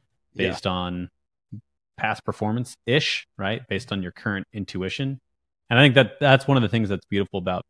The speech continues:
Speaker 2: business, but also scary, is that a lot of it just comes down to you making a decision is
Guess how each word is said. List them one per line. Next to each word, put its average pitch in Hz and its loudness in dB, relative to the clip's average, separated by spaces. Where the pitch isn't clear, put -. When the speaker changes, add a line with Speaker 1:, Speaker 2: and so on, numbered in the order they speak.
Speaker 2:
business, 104 -2
but 95 -6
also 90 -6
scary, 135 2
is - -4
that 90 -2
a 98 -12
lot 131 8
of 113 4
it - -4
just 95 -10
comes 95 -4
down 101 -2
to 98 -6
you 98 -2
making 107 2
a 90 -6
decision 87 -4
is 92 -6